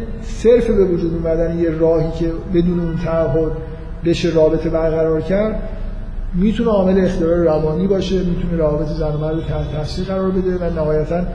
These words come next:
خانواده رو اصولاً تحت تاثیر قرار بده. و فکر می‌کنم این با اینکه قطعه کوتاهه، ولی جزو قطعه‌های این پیپره که به شدت بعداً آثار شما توی جامعه اروپایی دیدیم و به بقیه جای دنیا هم سرایت کرد.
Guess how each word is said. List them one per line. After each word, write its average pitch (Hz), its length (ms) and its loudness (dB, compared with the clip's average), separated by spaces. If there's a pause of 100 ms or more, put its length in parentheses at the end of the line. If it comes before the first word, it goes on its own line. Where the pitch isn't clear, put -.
(240)
خانواده 160 600 2
رو 185 140 4
اصولاً 160 420 -2 (680)
تحت 151 220 -4
تاثیر 156 300 -4
قرار 196 220 -2
بده. 202 220 0
و 175 40 -2
فکر 190 200 -2
می‌کنم 180 360 0
این 180 200 -2
با 160 100 0
اینکه 175 240 0
قطعه 165 300 0
کوتاهه، 156 580 -2
ولی 180 240 0
جزو 170 320 0
قطعه‌های 156 480 -2
این 160 140 -4
پیپره 151 500 -4
که 156 180 -4 (280)
به 151 80 -4
شدت 156 540 -2
بعداً 151 340 -2 (320)
آثار 151 340 -4
شما 151 240 -4
توی 147 280 -4 (240)
جامعه 143 220 -4
اروپایی 151 500 -4
دیدیم 156 380 -4
و 160 140 -2
به 160 140 -4
بقیه 156 440 -4
جای 147 220 -4
دنیا 143 340 -4
هم 139 60 -8
سرایت 135 220 -6
کرد. 131 480 -8